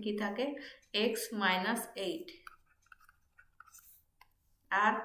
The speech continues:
মাইনাস নয় কমন নেব, এখানেও থাকবে এক্স minus eight সমান শূন্য। তো বা এক্স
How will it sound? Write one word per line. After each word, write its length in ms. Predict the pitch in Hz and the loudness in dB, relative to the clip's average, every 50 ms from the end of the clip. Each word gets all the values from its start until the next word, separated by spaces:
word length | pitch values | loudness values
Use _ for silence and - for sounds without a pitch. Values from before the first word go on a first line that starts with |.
| - - 220 | -6 -2 0
মাইনাস 440 | 214 202 202 208 208 226 247 269 262 - - - 240 220 | 2 4 4 4 4 4 4 4 4 0 -2 -4 -2 0
নয় 200 | 214 208 208 208 208 | 2 2 4 2 2
কমন 280 | 214 208 208 208 208 208 208 208 | 2 0 0 0 0 2 2 2
নেব, 140 | 202 208 233 269 294 294 - - - - - - _ _ _ _ _ _ _ _ - | 2 2 2 2 2 2 -2 -8 -14 -18 -20 -20 _ _ _ _ _ _ _ _ -8
এখানেও 460 | 202 196 202 208 208 202 202 208 214 208 214 | -8 -8 -6 -8 -8 -6 -4 -2 -2 -2 -2
থাকবে 300 | 208 196 196 196 220 247 254 - - - - 190 | -2 -4 -4 -2 -2 -2 -2 -2 -4 -4 -4 -4
এক্স 160 | 202 196 - - 202 196 | -4 -6 -8 -10 -8 -8
minus 380 | 170 175 185 190 202 226 226 - - | -8 -6 -6 -4 -4 -4 -4 -6 -8
eight 220 | - - - - - - _ _ - - - - - - - | -12 -14 -16 -18 -20 -20 _ _ -20 -20 -20 -20 -14 -12 -8
সমান 300 | - 220 214 214 220 240 254 262 - | -4 -2 2 2 2 2 2 0 -2
শূন্য। 220 | - 214 202 - - - - - - - - - - - _ _ | -4 -4 -6 -6 -8 -10 -14 -12 -10 -8 -8 -8 -8 -12 _ _
তো 100 | - 220 214 214 208 208 | -6 -2 -2 0 4 6
বা 160 | 233 233 226 214 226 233 - - - 233 - 220 | 8 10 10 10 8 8 4 0 -2 -2 0 0
এক্স 180 | 233 226 220 | 0 0 -2